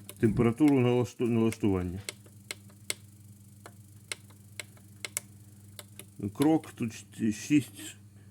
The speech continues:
шість сотих градуса. Так, ну все, це я показав. Налаштування, е, приховані, налаштування більш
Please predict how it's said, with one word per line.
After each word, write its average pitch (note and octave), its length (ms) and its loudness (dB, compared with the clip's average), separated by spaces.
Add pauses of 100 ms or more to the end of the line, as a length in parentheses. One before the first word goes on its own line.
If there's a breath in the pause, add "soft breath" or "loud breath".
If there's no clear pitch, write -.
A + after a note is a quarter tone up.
(520 loud breath)
шість D3+ 340 -2
сотих B2+ 380 0
градуса. G#2 500 -2 (2500 loud breath)
Так, - 80 -12 (160)
ну D#3+ 140 -4
все, F3 300 -6 (220)
це D3 80 0
я C#3+ 100 0
показав. F#2+ 560 -4 (960 soft breath)
Налаштування, C3+ 920 0 (340)
е, A2 120 -4
приховані, B2 680 0 (1200)
налаштування G#2+ 680 0
більш G2+ 560 -6